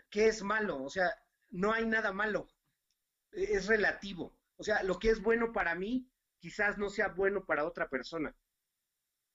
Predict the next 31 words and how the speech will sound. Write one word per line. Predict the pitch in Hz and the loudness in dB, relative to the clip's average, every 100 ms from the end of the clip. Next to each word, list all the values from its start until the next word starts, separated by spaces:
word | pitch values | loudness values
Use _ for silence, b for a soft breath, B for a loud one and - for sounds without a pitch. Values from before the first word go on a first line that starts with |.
| - | 0
Pero | 170 185 | 2 4
no | 196 | 4
es | 220 | 0
que | 220 220 | 0 -2
sea | 214 202 | 0 0
malo, | 208 208 | 0 -2
simplemente | 214 208 208 202 208 196 | -4 -2 0 0 0 2
no | 196 | 2
es | 202 175 | 2 2
bueno | 190 202 190 | 0 2 2
para | 185 147 143 | 0 0 0
él. | 165 170 - _ _ _ _ _ _ _ _ _ _ _ _ _ - | 0 -2 -8 _ _ _ _ _ _ _ _ _ _ _ _ _ -10
Y | 233 185 185 175 - | -2 2 4 4 0
el | 160 170 - | 0 0 4
hecho | 185 180 214 208 | 2 4 2 4
de | 202 190 180 - - _ _ _ _ _ _ - | 4 2 0 -2 -10 _ _ _ _ _ _ 0
pensar | 185 175 180 202 - | 2 2 2 0 0
que | 214 | 0
las | 175 160 - | 0 -2 -4
cosas | 185 185 202 185 | -4 0 0 0
son | 196 202 - - _ - | 0 -2 -6 -16 _ -6
estáticas, | 156 - 190 185 190 - 165 156 - _ _ _ - | -6 -2 -2 -4 -6 -2 0 0 -6 _ _ _ -8
que | 160 | -8
son | - - 185 190 | -8 -4 0 2
como | 185 190 160 | 0 -2 -2
son | 175 180 | 0 2
y | 170 | 2
no | 175 | 2
van | 180 | 0
a | 160 | -2
cambiar, | 147 139 151 175 185 | 0 0 2 0 -4